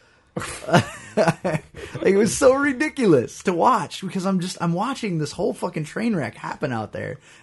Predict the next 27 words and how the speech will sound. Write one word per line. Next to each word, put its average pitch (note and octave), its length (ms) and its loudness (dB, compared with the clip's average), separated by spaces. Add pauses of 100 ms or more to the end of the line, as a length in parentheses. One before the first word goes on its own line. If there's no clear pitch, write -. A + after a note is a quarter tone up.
I'm C3 100 -6
like, B2+ 160 -6
"Okay, C#3 240 -6
you're A#2 260 -2
a F3 40 -4
cartoon, F#3 500 -4
you're C#3 180 -4
a D3+ 60 -6
cartoon, D3 440 -6
you're C#3+ 160 -4
a B2 40 -6
cartoon. A2 380 -8
The A2 80 -10
rest F3 180 -6
of D#3+ 60 -6
you C3 80 -2
are A#2 40 -4
just G#2+ 220 -12
white." A2 440 -6 (680)
Um, A#2+ 380 -4
there D#3 200 -4
was E3 140 -2
not E3 160 -4
a - 40 -6
single, A#3+ 500 -2
single A3 320 -4
person. F3 400 -6